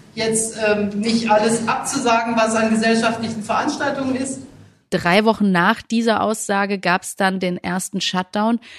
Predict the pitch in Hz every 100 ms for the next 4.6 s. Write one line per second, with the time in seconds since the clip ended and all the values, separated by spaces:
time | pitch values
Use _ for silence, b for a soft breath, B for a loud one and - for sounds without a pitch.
0 | B - 214 - 277 294 285 220 240 247
1 | 233 - 165 160 180 202 - 247 214 175
2 | 208 226 214 214 214 220 208 196 185 175
3 | 208 247 - 196 196 208 b b b -
4 | - 214 208 202 -